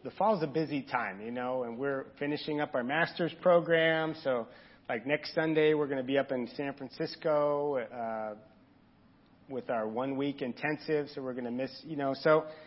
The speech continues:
know that we're not on another sabbatical next Sunday, that we're,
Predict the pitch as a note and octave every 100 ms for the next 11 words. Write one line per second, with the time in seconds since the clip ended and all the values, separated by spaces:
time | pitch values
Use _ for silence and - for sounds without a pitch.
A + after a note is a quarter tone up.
0 | - - - - E3 G3 F#3+ D3+ F3 F3+
1 | F#3+ F#3+ G3 E3 F3 F#3 E3 E3+ C3+ D3+
2 | D#3+ D#3+ D3+ C#3+ D3 C#3+ - D#3 D#3 D#3
3 | D#3 D3 C#3 C3+ D3+ D3